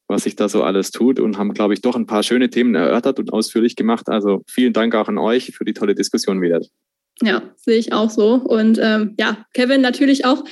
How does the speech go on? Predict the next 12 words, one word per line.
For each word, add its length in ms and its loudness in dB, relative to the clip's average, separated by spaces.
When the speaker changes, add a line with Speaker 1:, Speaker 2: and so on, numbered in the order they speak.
Speaker 2:
an 80 2
dich, 300 2
äh, 100 4
vielen 540 4
Dank. 340 4
Ähm, 240 4
ich 100 -2
durfte 260 0
ja 100 4
heute, 400 2
ja, 240 -4
äh, 220 0